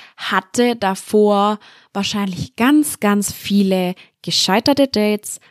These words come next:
hat ganz viele Körbe bekommen, aber ist trotzdem weiter auf Dates gegangen, hat's versucht und in the end hat er oder sie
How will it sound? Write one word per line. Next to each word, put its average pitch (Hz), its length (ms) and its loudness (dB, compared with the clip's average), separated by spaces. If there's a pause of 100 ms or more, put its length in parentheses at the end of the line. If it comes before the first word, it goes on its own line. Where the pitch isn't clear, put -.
hat - 280 -16
ganz 262 260 0
viele 285 220 2
Körbe 220 400 0
bekommen, 190 720 -4 (720)
aber 240 800 2 (420)
ist - 220 -10
trotzdem 233 480 0
weiter 190 360 -2
auf - 140 -12
Dates 185 300 -6
gegangen, 180 500 -8 (160)
hat's - 260 -8
versucht 247 640 2
und 214 360 -2 (100)
in 226 180 4
the 226 200 2
end 185 600 -4 (320)
hat 190 360 -6
er 190 200 -6
oder 180 240 -6
sie 180 540 -6